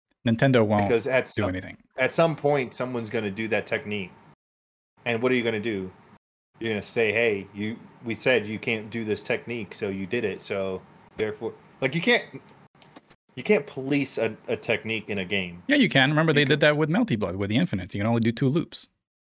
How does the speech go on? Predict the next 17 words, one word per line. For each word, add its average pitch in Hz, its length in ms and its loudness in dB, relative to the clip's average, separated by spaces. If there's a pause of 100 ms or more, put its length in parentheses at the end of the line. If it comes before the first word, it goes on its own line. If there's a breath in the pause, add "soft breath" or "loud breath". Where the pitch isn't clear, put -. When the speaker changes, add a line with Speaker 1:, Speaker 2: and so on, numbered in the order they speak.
(500)
Speaker 2:
Well, 175 120 4
yeah, 156 580 4
but 123 120 -2
that's 147 180 0
a 117 60 0
loop. 113 420 -2 (720)
You 151 120 -6
can 120 180 -2
visually 156 460 4
see - 240 -4
the 117 120 -6
loop, 101 360 -8 (180)
you 107 100 0
Speaker 1:
Mm-hmm. 98 60 -2
Speaker 2:
know? 117 280 -6 (440)
But, 120 120 0
like, 113 340 0